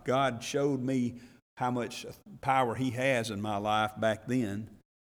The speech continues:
And, and now today, I can trust him in this new storm of life." I think about many of those situations in my own life as I get older. Young people,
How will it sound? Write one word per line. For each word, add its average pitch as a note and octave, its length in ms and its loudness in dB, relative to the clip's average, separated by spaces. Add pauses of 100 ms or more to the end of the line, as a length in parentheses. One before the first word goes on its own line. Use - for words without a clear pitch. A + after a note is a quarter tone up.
(460)
And, A2 280 -2
and G#2+ 180 -2
now C#3 240 2
today, A#2+ 720 2 (320)
I C3 100 4
can D#3 180 0
trust C3+ 360 2
him C3 100 2
in C3 80 2
this C#3 220 2
new D#3+ 160 2
storm F#2 400 -4
of E2+ 80 -14
life." F2 320 -12 (1200)
I C#3+ 100 2
think C#3 200 -2
about B2 320 -2
many C#3+ 360 2
of A2 80 -2
those A2+ 380 -4 (200)
situations A#2 720 -2
in A2 120 -4
my G#2+ 200 -4
own B2+ 320 -4
life B2 340 -2
as G#2 120 -6
I A#2 120 -2
get A#2 160 -2
older. A2 220 0 (220)
Young C3+ 260 0
people, D#3 420 -4